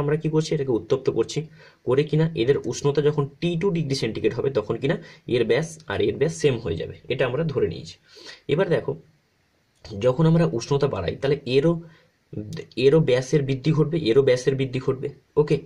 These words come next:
প্রাথমিক অবস্থায় যে ব্যাসটা আছে, সেই ব্যাস যা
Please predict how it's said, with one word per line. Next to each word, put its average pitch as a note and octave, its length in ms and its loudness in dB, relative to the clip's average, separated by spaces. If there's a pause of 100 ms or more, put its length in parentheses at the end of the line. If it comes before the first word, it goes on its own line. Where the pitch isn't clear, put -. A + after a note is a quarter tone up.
(600)
প্রাথমিক - 440 0
অবস্থায় C#3 320 2
যে C3+ 140 2
ব্যাসটা A#2 360 0
আছে, - 160 -4 (1500)
সেই C3 380 0
ব্যাস C3+ 180 4 (560)
যা A#2 160 0